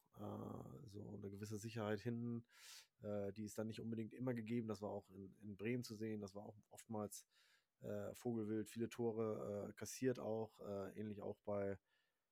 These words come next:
bei Holstein Kiel, wo, wo er zuvor war, äh, wo er, wo er allerdings auch eine, eine sehr, sehr gute, äh, Zweitligasaison gespielt hat. Ähm, aber, äh, hat sicherlich auch seine, seine Defizite und, äh, äh, die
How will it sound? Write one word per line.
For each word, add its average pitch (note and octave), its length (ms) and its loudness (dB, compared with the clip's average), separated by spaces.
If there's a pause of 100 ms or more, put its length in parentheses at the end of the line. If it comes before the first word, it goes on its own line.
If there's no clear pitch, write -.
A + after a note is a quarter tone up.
(180)
bei G#2+ 120 4
Holstein A#2+ 420 10
Kiel, C#3+ 320 10
wo, B2 220 6 (100)
wo A2+ 120 6
er A2+ 60 6
zuvor A#2 400 2
war, A2 300 4
äh, G2+ 200 4
wo G2+ 180 2
er, G2+ 260 -2
wo G#2 120 0
er G2+ 60 0
allerdings G2 240 -2
auch G#2 80 -2
eine, G#2 320 0
eine G2+ 120 -4
sehr, G2+ 120 0
sehr G2+ 100 2
gute, A2 420 4 (520)
äh, G2+ 580 0
Zweitligasaison G#2+ 600 4
gespielt G#2+ 380 0
hat. G#2+ 220 -4 (520)
Ähm, F#2+ 440 -2 (680)
aber, A#2+ 760 12
äh, A2+ 300 8
hat A2 120 2
sicherlich A2+ 240 4
auch G2+ 100 2
seine, G#2+ 360 4
seine G#2 180 2
Defizite A#2 580 2
und, G2 460 -2
äh, F#2 420 4
äh, - 840 -6
die F#2 280 -6